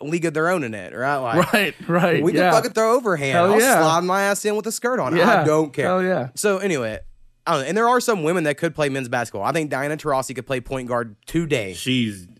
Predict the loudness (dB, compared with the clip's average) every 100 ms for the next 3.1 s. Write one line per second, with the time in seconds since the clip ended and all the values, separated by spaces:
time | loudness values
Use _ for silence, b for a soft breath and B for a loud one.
0 | _ -20 -8 -2 -2 -2 -8 -4 -4 0
1 | 0 0 -4 -10 -2 0 2 2 2 0
2 | 0 -4 -4 -2 -2 -2 -4 0 2 2
3 | -2